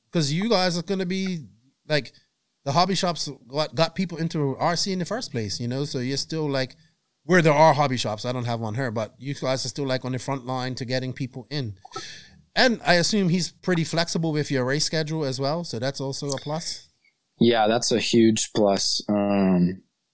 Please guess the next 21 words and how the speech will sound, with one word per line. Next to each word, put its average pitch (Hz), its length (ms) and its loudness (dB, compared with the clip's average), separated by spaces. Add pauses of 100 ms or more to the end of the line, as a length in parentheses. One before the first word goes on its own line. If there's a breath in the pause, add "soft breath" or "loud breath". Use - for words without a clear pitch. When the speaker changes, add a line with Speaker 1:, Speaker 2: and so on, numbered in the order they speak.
(160)
Speaker 2:
I 101 120 -2
can, 98 260 4 (1000 loud breath)
I 110 60 -4
can 104 200 2
pretty 107 180 6
much 101 200 4
go 101 140 6
to 92 180 2
any 92 220 6
race 92 240 4
I 90 60 0
want 92 300 4
and 92 300 2
take 101 200 0
the 90 80 -2
time 92 260 4
off 92 220 0
that 95 100 4
I 92 80 6
need 90 220 4
to. 92 200 2